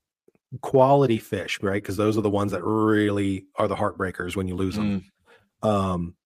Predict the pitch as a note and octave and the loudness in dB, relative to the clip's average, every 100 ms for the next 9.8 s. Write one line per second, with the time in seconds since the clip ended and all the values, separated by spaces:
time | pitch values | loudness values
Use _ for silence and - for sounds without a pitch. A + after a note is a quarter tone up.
0 | _ - A#2+ A#2 - A#2 G2 F#2+ - - | _ 0 2 2 0 -4 -4 -6 -10 -8
1 | - A2 G2+ F#2+ F#2 D#2+ E2 - _ _ | -2 -2 -2 -6 -8 -8 -12 -14 _ _
2 | _ A2 G#2 - F#2+ F#2+ F2+ _ G2+ A2 | _ -4 0 0 0 -2 -4 _ 2 4
3 | B2 C3 A2 G#2 G#2+ F#2+ D3+ - _ A#2 | 4 2 0 0 0 0 -2 -6 _ -8
4 | D3+ D3 G2+ F#2+ - _ _ - A#2+ B2+ | -2 -2 -2 -6 -8 _ _ 2 6 8
5 | C3+ C3 - G2+ A2 _ D3 B2+ B2 G#2+ | 6 4 0 -4 -4 _ 2 4 4 0
6 | G2+ G#2 F#2 F2+ F2 F2+ E2+ D#2 - - | 0 -2 -4 -6 -6 -6 -8 -10 -16 -20
7 | - - - - _ _ A#2+ C3+ A#2+ A#2 | -20 -20 -20 -20 _ _ 2 4 6 4
8 | A#2 A2+ A2 - G#2 G2+ G2 G#2 G2+ A2+ | 6 4 2 2 0 0 0 -2 -2 0
9 | A2 G2 G#2 G2+ - G#2 F#2 F#2 | 0 2 0 -2 -2 -2 -2 -4